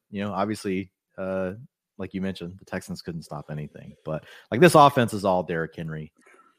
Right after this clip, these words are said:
Um, this would be really bad. Like, if they lose Derrick Henry, like, yeah, I'd be, Hilliard could give some fantasy value, but, like,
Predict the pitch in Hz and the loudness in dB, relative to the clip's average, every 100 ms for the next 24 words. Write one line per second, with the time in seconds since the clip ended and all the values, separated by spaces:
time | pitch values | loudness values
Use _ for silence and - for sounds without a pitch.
0 | - 85 82 - - 175 220 254 202 139 | -16 -12 -12 -14 4 6 6 6 6 6
1 | 131 92 95 76 85 92 127 165 196 135 | 6 4 0 0 -2 -2 4 8 10 10
2 | 139 139 143 143 143 143 139 143 131 95 | 8 6 6 4 2 -4 -2 -4 -4 -4
3 | 90 101 101 92 104 101 87 - - 127 | -2 0 0 -2 -6 -6 -12 -18 -10 -4
4 | 120 117 98 104 107 104 98 92 92 98 | -2 -2 -4 -6 -6 -6 -8 -8 -8 -6
5 | 101 107 110 117 113 101 95 95 | -4 -2 0 -2 -4 -4 -4 -4